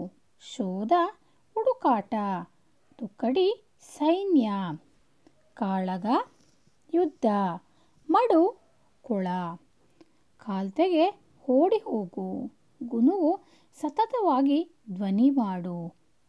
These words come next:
ಜೈಲು, ಸೆರೆ ವಾಸ. ಇಲ್ಲಿ ಸ್ವಂತ-, ಸ್ವತಂತ್ರ ಹೋರಾಟ-, ಹೋರಾಟಗಾರರು ತುಂಬ ಜನ ಇದ್ದಾರೆ. ಇಲ್ಲಿ ನಾನು ನಿಮ್ಗೊಂದು ನಾಲ್ಕು ಪಿಕ್ಚರ್ನ ಹಾಕಿದ್ದೀನಿ.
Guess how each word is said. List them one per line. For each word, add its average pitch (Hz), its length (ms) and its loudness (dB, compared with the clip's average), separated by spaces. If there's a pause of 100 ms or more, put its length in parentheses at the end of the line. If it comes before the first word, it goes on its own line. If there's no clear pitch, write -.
(240)
ಜೈಲು, 185 440 0 (720)
ಸೆರೆ 320 300 2 (300)
ವಾಸ. 180 300 -4 (3750)
ಇಲ್ಲಿ 392 220 0 (380)
ಸ್ವಂತ-, 226 480 -4 (180)
ಸ್ವತಂತ್ರ 220 360 -6 (100)
ಹೋರಾಟ-, 240 400 -4 (220)
ಹೋರಾಟಗಾರರು 226 520 -6 (100)
ತುಂಬ 226 220 0 (140)
ಜನ 262 100 2 (100)
ಇದ್ದಾರೆ. 190 200 -8 (320)
ಇಲ್ಲಿ 392 220 -2
ನಾನು 311 160 4
ನಿಮ್ಗೊಂದು 254 340 4
ನಾಲ್ಕು 277 340 0
ಪಿಕ್ಚರ್ನ 208 460 -6
ಹಾಕಿದ್ದೀನಿ. 202 420 -2